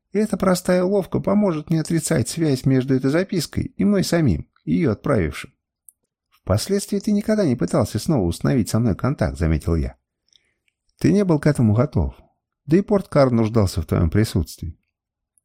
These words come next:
«Значит, ты состоишь на службе у царствующих жрецов», задумчиво произнёс я. «Да», согласился он.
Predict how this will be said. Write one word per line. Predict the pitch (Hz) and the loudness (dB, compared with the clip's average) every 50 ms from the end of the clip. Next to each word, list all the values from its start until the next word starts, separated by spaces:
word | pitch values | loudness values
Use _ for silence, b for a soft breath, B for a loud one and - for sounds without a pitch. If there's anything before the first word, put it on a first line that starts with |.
| _ _ _ _ _ _ _ _ _ _ _ - | _ _ _ _ _ _ _ _ _ _ _ -4
«Значит, | - 80 85 98 120 143 - - 156 - | 0 2 2 4 2 2 0 -2 -4 0
ты | 185 175 | 0 -2
состоишь | - - 160 - - 160 160 160 147 - - | 0 -2 -4 -2 0 0 0 0 0 0 0
на | 143 143 143 | 2 2 2
службе | - - 185 202 202 190 160 113 | 0 -2 -4 -2 -2 0 0 0
у | - - 123 | 0 0 -2
царствующих | - - - 123 104 101 - - 92 87 - 92 80 | 0 2 2 2 2 2 -2 -4 -4 -2 0 0 0
жрецов», | 82 92 113 135 - - - 76 71 _ _ _ _ _ _ _ | 2 0 0 -2 -4 -4 -4 -4 -4 _ _ _ _ _ _ _
задумчиво | - 80 95 95 107 95 82 - - 80 78 | -2 -2 0 2 2 0 -2 0 -2 -2 -2
произнёс | - - 92 92 85 87 92 82 76 - - | 0 0 0 0 2 0 0 -2 -2 -2 -2
я. | 78 69 67 - _ _ _ _ _ _ _ _ _ _ _ _ _ _ _ _ _ _ _ _ _ _ _ _ _ _ _ _ _ _ _ _ - | -2 -2 -4 -6 _ _ _ _ _ _ _ _ _ _ _ _ _ _ _ _ _ _ _ _ _ _ _ _ _ _ _ _ _ _ _ _ -2
«Да», | 135 170 170 113 80 69 69 - | 0 2 2 2 2 0 -4 -8
согласился | - - 98 87 95 95 92 - - 85 76 - - 80 | -8 -4 -2 2 2 2 0 0 0 -2 -2 0 -2 -2
он. | 71 67 67 | 0 -2 -2